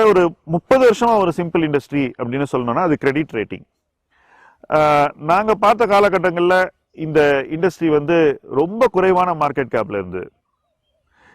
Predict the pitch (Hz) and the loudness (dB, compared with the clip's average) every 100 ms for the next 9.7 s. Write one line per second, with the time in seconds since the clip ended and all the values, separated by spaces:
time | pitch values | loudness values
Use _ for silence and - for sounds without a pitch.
0 | _ _ - 156 - 208 - 254 233 190 | _ _ -4 -2 0 0 2 2 2 4
1 | 175 156 147 185 208 208 196 175 170 190 | 4 4 2 0 0 -2 0 0 2 -2
2 | 190 _ - 123 139 151 175 180 151 156 | -4 _ -8 -2 0 0 -2 -4 -2 0
3 | 175 165 165 170 170 175 175 160 156 139 | 0 -2 -2 0 0 0 -4 -2 0 2
4 | 131 120 110 113 113 101 113 170 - 131 | 0 -2 -2 0 -2 -2 -4 -6 -6 -6
5 | - 139 123 - 85 - _ _ _ _ | -4 -4 -4 -4 -10 -12 _ _ _ _
6 | _ _ _ _ _ _ _ _ _ _ | _ _ _ _ _ _ _ _ _ _
7 | _ - 165 202 208 269 233 233 226 208 | _ -4 0 2 2 0 2 0 0 0
8 | 190 147 120 - _ _ - 151 202 180 | 0 -2 -4 -8 _ _ -6 -2 0 -2
9 | 190 175 170 208 220 202 | -2 -2 0 -2 -2 -4